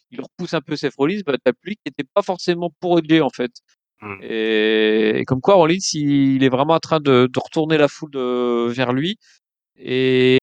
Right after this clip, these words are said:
Speaker 1: donc, moi, ça m'a pas trop choqué, finalement, qu'il attaque pas, parce que je trouve que c'est, c'est un peu dans la logique du personnage ces derniers temps. Euh, par contre, ce qui, ce qui est, euh, ce qui est toujours insupportable, tu l'as cité, c'est les, les G M feignasses, là.
Speaker 2: <laughs>
Speaker 1: Ça va faire comme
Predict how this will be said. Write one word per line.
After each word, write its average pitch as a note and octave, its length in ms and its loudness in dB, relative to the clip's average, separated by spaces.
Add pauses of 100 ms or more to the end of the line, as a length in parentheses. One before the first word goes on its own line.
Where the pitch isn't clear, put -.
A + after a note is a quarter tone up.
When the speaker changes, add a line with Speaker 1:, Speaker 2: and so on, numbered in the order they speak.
(200)
Speaker 1:
donc, D3 180 0
moi, F#3 80 4
ça E3+ 140 2
m'a C#3+ 60 4
pas E3+ 120 0
trop - 180 0
choqué, F3 320 0
finalement, D3+ 240 2
qu'il C3+ 220 -8
attaque - 260 -6 (100)
pas, G#3+ 100 -2
parce G3+ 160 -8
que - 80 -20
je - 100 -16
trouve C#3+ 140 -12
que - 100 -14
c'est, C3 160 -12
c'est - 220 -8
un C#3+ 40 -4
peu E3 140 -2
dans D3 160 4
la D3 40 4
logique C#3+ 220 -4
du C3+ 80 -18
personnage C#3 380 -8
ces C3+ 80 -10
derniers B2 240 -6
temps. F#3 220 -6 (520)
Euh, - 140 -14
par G#2 160 -8
contre, D3 160 -8
ce - 60 -18
qui, A2 580 -4
ce - 100 -16
qui G2+ 580 -2
est, G2+ 120 -4
euh, G#2 340 -10 (140)
ce G#2 120 -20
qui - 80 -20
est - 20 -18
toujours - 160 -4
insupportable, G#2+ 600 -4
tu - 140 -12
l'as G2 80 -6
cité, - 260 -6
c'est - 140 -8
les, F#2 240 -6
les F#2+ 140 -8
G G2+ 140 -2
M G#2+ 120 -2
feignasses, D3+ 380 -2
là. G2 100 0 (100)
Speaker 2:
<laughs> - 300 -4
Speaker 1:
Ça - 120 0
va - 40 -6
faire - 140 -10
comme A#2+ 160 -4